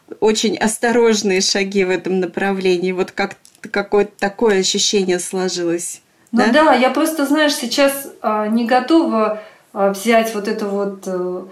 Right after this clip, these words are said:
Speaker 2: факел и бежать: «Эй, все за мной!»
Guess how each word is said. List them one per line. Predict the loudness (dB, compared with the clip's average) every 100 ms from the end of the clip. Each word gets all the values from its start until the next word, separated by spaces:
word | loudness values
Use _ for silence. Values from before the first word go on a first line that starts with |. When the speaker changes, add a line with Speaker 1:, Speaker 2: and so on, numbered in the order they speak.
| -20 _
Speaker 2:
факел | 0 2 2 2 0
и | 0
бежать: | 0 -2 2 0 -2
«Эй, | -6 -4 -4
все | -4 -6
за | -2 -2
мной!» | 0 0 -2 -2